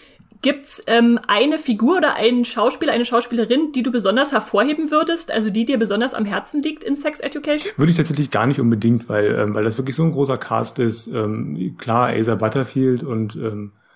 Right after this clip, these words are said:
Speaker 2: Gillian Anderson schon, sind schon so die größten Stars, würde ich sagen, so aus dem Bauch heraus. Äh, aber ich würde da jetzt ungern jemanden, äh, hervorheben eigentlich. Alles,
Speaker 1: Mhm.
Speaker 2: alles, alles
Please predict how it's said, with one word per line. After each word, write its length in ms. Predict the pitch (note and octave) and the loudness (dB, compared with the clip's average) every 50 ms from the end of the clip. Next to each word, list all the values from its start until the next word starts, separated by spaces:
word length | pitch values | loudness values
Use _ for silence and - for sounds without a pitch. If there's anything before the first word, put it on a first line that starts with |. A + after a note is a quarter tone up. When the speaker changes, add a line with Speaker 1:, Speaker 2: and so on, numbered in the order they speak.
| _ _ _ _ _ _ | _ _ _ _ _ _
Speaker 2:
Gillian 280 | - B2 A#2+ A#2 A#2 A2+ | 0 2 4 4 4 4
Anderson 360 | G#2 G#2+ A#2+ B2+ A#2+ A#2+ A#2 | 2 2 2 2 2 2 0
schon, 240 | A#2 - B2 B2 A#2 | 0 0 -2 -2 -2
sind 160 | G#2+ A2 G#2+ | -4 -4 -2
schon 140 | - A#2 A2 | -2 -2 -2
so 80 | A2+ | -2
die 80 | G#2+ A2+ | -4 -2
größten 320 | G#2+ - A2+ A#2 A2+ - A#2 | 0 0 2 2 0 0 -4
Stars, 580 | G2+ - - G#2+ F#2+ A2 C3+ D3+ - - - _ _ _ _ | -6 -6 -4 -2 -2 0 0 -2 -2 -6 -10 _ _ _ _
würde 140 | C3 A#2+ C3 | -6 -4 -4
ich 160 | A#2+ - - _ _ _ _ _ _ | -6 -8 -12 _ _ _ _ _ _
sagen, 540 | E3 A#2 A#2 A2+ A#2 B2 C3 C#3 C#3 C#3 D3 _ _ _ | -10 -4 -2 0 0 0 0 -2 -4 -6 -10 _ _ _
so 160 | _ - A2+ A2+ | _ -4 -2 -2
aus 100 | A2+ A2 | 0 0
dem 160 | A2+ G#2+ G#2 - | -2 -4 -6 -8
Bauch 180 | - A2+ G#2+ | -14 -14 -12
heraus. 380 | A2+ B2 A#2+ B2 B2 B2+ B2+ - _ _ _ _ _ _ _ _ _ _ _ _ | -10 -6 -4 -2 -2 -2 -4 -8 _ _ _ _ _ _ _ _ _ _ _ _
Äh, 80 | - G#2+ G#2+ G#2+ | 0 0 2 2
aber 320 | - G#2+ G#2 G2+ G#2 A#2 | 2 2 2 2 2 0
ich 100 | A#2+ - | -2 -4
würde 160 | G#2+ F#2+ - | -6 -4 -2
da 40 | G2+ | -2
jetzt 220 | G2 F#2+ - - _ _ _ | -2 -4 -6 -10 _ _ _
ungern 320 | - A#2+ A#2 A2+ A2+ G2 F#2 | -4 0 2 2 2 2 0
jemanden, 540 | F#2 F#2 F2+ F2+ F2+ - - - G2+ - - | -2 -4 -4 -6 -8 -10 -12 -12 -12 -12 -12
äh, 40 | |
hervorheben 580 | - F#2+ F#2 - _ - G2+ F#2+ F#2+ F2+ F2+ G2 | -14 -14 -16 -14 _ -8 -6 -6 -6 -8 -10 -14
eigentlich. 420 | G2+ G2 F#2+ F#2+ - - A2+ - _ _ _ _ - - | -16 -16 -16 -14 -14 -16 -16 -16 _ _ _ _ -16 -4
Alles, 220 | - C3+ B2+ A#2 | 2 2 4 4
Speaker 1:
Mhm. 60 | B2+ | 4
Speaker 2:
alles, 220 | C3+ C3 C#3 C3+ - | 2 2 0 0 0
alles 340 | D#3+ C3+ C#3+ C#3 - - | 0 0 0 0 -2 -4